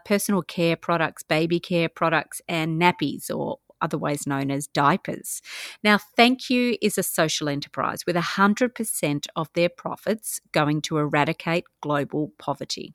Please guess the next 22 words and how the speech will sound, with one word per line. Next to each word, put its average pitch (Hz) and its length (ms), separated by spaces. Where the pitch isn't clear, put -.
So 214 140
with 214 120
every 240 260
purchase, 190 640
they 180 180
provide 196 640
customers 151 640
with 165 160
a 165 60
unique 165 640
tracking 208 580
code, 139 360
which - 180
is 180 140
actually - 240
printed 220 420
on 170 140
the 156 60
back 165 220
of 165 60
the 160 60
product. - 640